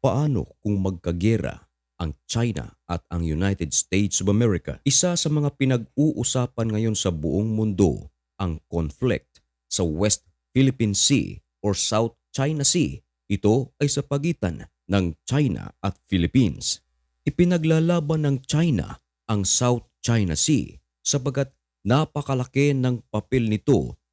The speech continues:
para sa kanila, hindi lang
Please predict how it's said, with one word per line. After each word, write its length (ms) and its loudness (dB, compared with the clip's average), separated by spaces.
para 240 -2
sa 160 -6
kanila, 480 -4
hindi 480 4
lang 320 -2